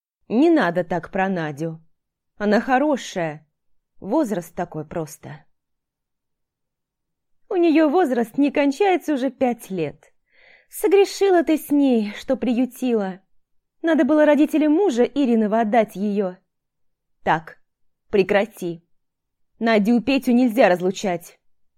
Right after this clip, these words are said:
Они родные брат с сестрой, в одном доме должны жить, пока своими семьями не обзаведутся. И вообще, Марина». Антонина Викторовна сурово нахмурила брови,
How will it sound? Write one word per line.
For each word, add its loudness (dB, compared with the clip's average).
Они 0
родные 2
брат 2
с -20
сестрой, -2
в -6
одном 2
доме 4
должны 2
жить, -6
пока -4
своими 0
семьями -2
не 0
обзаведутся. -6
И -6
вообще, -8
Марина». -2
Антонина -6
Викторовна -8
сурово -4
нахмурила -4
брови, -6